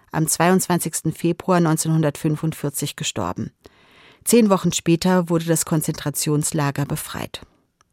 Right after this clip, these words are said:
Obwohl er die Zeit nach dem Krieg nicht mehr erlebt hat, für die Versöhnung konnte Pater Richard Henkes trotzdem wirken. Die Erinnerung an ihn und erst recht die Seligsprechung hat viel bewegt. Eine enge, lebendige Partnerschaft zwischen Ruppach im Westerwald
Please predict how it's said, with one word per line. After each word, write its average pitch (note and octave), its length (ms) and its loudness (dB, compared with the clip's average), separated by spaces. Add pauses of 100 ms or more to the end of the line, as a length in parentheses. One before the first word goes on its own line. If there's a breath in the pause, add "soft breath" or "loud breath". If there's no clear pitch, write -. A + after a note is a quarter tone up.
(600 soft breath)
Obwohl A#3 340 4
er D4 100 8
die G#3 140 2
Zeit G#3 360 0
nach G#3+ 120 2
dem G3 160 2
Krieg - 300 -2
nicht F#3+ 220 -2
mehr F#3 100 2
erlebt D#3+ 420 0
hat, - 320 -10 (160)
für - 160 -2
die E3+ 140 2
Versöhnung D#3+ 680 4 (560 soft breath)
konnte F3 240 4
Pater F3 400 0
Richard E3+ 320 -2
Henkes D#3+ 380 -2
trotzdem - 500 -6
wirken. - 380 -10 (560 soft breath)
Die G3 60 8
Erinnerung B3 600 8
an G3 220 2
ihn A3 300 8
und E3 180 0
erst D3+ 260 0
recht G3 240 -2
die E3+ 80 2
Seligsprechung F3 800 0
hat E3+ 160 -4
viel E3+ 200 -4
bewegt. D3+ 600 -8 (720 soft breath)
Eine D#3+ 260 4
enge, G3 240 6
lebendige E3 540 2
Partnerschaft F#3+ 760 0
zwischen D#3+ 320 0
Ruppach G3 460 0
im C3+ 180 -2
Westerwald F3 640 0